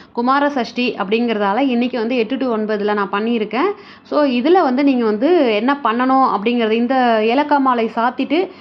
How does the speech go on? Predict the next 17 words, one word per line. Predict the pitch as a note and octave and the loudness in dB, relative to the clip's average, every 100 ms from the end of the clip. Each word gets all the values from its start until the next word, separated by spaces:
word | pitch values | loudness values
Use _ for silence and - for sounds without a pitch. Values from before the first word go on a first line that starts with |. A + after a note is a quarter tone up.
| - | -10
நம்ம | A3 A3+ | -4 -2
என்ன | A3 A3 C#4+ D#4+ | 0 2 2 2
படிக்கணும், | A#3 C4 C#4+ B3 B3 | 0 0 0 2 2
என்ன | G3+ A#3+ C#4+ | 0 0 2
விளக்கு | B3+ B3+ B3+ B3+ | 2 -2 -2 -4
ஏத்திட்டு | B3+ B3 | -4 -6
நம்ம | B3 | -4
என்ன | A3 B3 | -2 -2
படிக்கணும் | A#3 A3+ A#3+ A#3+ A#3 | -2 -4 -2 -2 -2
அப்படிங்கிறதையும் | G3 A3+ A3 G#3+ A#3+ | -2 -2 0 -2 -2
நம்ம | G#3 | -2
பார்க்கலாம் | F#3+ G#3 A3 G#3+ | -2 -2 0 -2
வாங்க. | G3+ G3 A3 F#4+ - - - | 0 0 0 -2 -4 -20 -2
இன்னைக்கு | C4 D4 | -2 2
நைவேத்தியமா | D#4 C4 D4 E4 C#4+ C4+ C4+ | 2 2 2 0 0 0 2
முருகருக்கு | B3+ B3 C4+ C4+ - | 2 2 2 0 0
வந்து | G#3 G#3 | -4 0